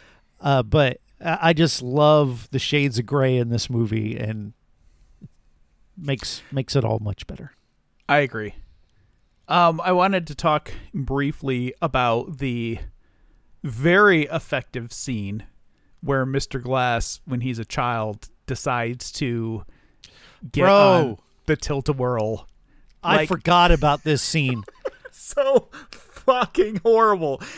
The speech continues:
Speaker 2: And, and, uh, so I, one of the things about Unbreakable that always comes to mind when I think about it is that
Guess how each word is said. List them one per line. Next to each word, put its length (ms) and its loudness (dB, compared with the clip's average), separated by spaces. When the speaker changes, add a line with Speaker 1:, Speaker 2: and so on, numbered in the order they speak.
Speaker 2:
And, 280 2
and, 300 -2
uh, 320 -6
so 340 4
I, 260 -10
one 180 6
of 60 2
the 60 -4
things 220 0
about 200 0
Unbreakable 460 -2
that 120 -4
always 260 -2
comes 220 -10
to 80 -10
mind 260 -8
when 100 -10
I 100 -10
think 220 -10
about 280 -8
it 140 -10
is 240 -2
that 280 -6